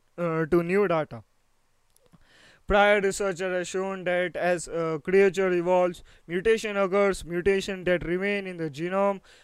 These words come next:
are what lead a creature to evolve. Prior researcher has also shown that some mutation lead to direct benefits, such as the ability to process certain foods, which allow a creature to exist in an, uh, new environment.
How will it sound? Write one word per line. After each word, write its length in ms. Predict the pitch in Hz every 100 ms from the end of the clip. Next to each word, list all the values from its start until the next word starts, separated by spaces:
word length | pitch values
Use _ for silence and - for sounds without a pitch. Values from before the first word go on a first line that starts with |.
| _ -
are 380 | - 185 196 165
what 380 | 190 214 175 180
lead 360 | 170 190 202 -
a 100 | 165
creature 520 | - 202 277 240 214 165
to 180 | 160
evolve. 380 | 151 160 170 170 - _ _ -
Prior 320 | 202 208 208
researcher 720 | 196 190 196 190 202 196 185
has 300 | 156 185 190
also 360 | 185 185 170 185
shown 360 | - 185 180 165
that 180 | 165
some 340 | - 208 208 196
mutation 540 | 190 185 185 190 185 - - -
lead 300 | 170 208 170
to 120 | 180
direct 340 | 165 175 190 165
benefits, 580 | 190 190 196 196 - - - _
such 320 | - 214 190
as 160 | 196 180
the 140 | 190
ability 400 | 180 185 190 175
to 100 | 151
process 440 | - 185 185 202 -
certain 380 | 185 175 180
foods, 420 | - 214 214 202 - - _
which 220 | 175 170
allow 340 | 190 190 190 175
a 160 | 175
creature 640 | 170 - 220 262 190 202
to 140 | 180 185
exist 520 | 170 165 185 180 - -
in 160 | 196 208
an, 160 | 208
uh, 360 | 202 190 190 185
new 180 | 185 190
environment. 640 | 185 185 180 180 190 185